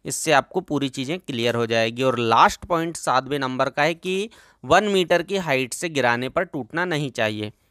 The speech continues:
यानी एक मीटर तकरीबन आपका सवा तीन फीट की हाइट से आप अगर ऊपर गिराते हैं, ऊपर से नीचे छोड़ते हैं, तो ये जो आपकी ईंट है ये नहीं टूटना चाहिए। अगर इतनी सारी चीज़ों पर आप ध्यान देते हैं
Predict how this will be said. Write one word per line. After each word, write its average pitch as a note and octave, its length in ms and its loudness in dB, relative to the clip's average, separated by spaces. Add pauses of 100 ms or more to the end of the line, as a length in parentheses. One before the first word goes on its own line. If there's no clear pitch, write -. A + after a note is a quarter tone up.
(200)
यानी G3 360 2 (280)
एक G#3+ 260 4
मीटर G3 640 4 (300)
तकरीबन G3+ 500 0
आपका F3 520 4 (300)
सवा F#3 360 4
तीन F3+ 320 -6
फीट E3 220 -10
की F3+ 160 -6
हाइट D#3+ 400 -2
से F3+ 160 -4
आप E3 180 4
अगर E3 180 2
ऊपर D3 280 -2
गिराते B2+ 460 0
हैं, F#3+ 260 0 (800)
ऊपर B2+ 280 0
से C#3+ 140 -6
नीचे A#2+ 280 -4
छोड़ते D#3+ 380 -4
हैं, G#3+ 220 4 (360)
तो F3+ 60 2
ये A3+ 280 6
जो G#3+ 120 6
आपकी F3 540 2
ईंट D3+ 320 -4
है D#3 140 0
ये D#3+ 180 -4
नहीं C3+ 320 -6
टूटना C3 420 -10
चाहिए। A2 460 -6 (320)
अगर F3+ 300 6
इतनी F#3+ 380 -4
सारी F3+ 340 2
चीज़ों E3+ 360 -2
पर E3 140 2
आप D#3 140 4
ध्यान C3 340 -2
देते B2 280 -6
हैं G#3 220 -6